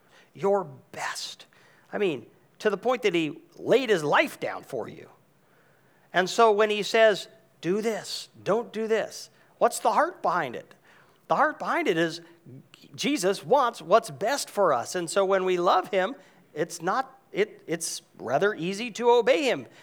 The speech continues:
because we believe that he's the Son of God with all wisdom, and we believe that his, that he loves us, and so he would not tell us to do something or not do something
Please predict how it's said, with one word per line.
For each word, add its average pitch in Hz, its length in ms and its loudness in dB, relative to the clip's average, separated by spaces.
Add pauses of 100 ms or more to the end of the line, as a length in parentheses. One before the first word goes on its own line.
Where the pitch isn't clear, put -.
(200)
because 170 480 2
we 151 240 -6
believe 147 320 0
that 143 100 -2
he's 131 140 -4
the 131 120 -8
Son 165 200 0
of 160 140 -4
God 175 260 2
with 156 160 -4
all 135 220 2
wisdom, 196 420 0 (400)
and 135 220 -2
we 156 100 0
believe 143 480 -4
that 127 160 -4
his, 127 400 -6 (340)
that 127 120 -4
he 123 160 -4
loves 131 340 -2
us, 117 240 -4
and 113 180 -8
so 127 160 -8
he 127 140 -8
would 143 120 -4
not 190 200 -4
tell 208 220 -2
us - 80 -4
to 143 100 -12
do 160 180 -8
something 139 320 -8
or 127 40 -4
not 190 180 0
do 139 80 -10
something 127 400 -8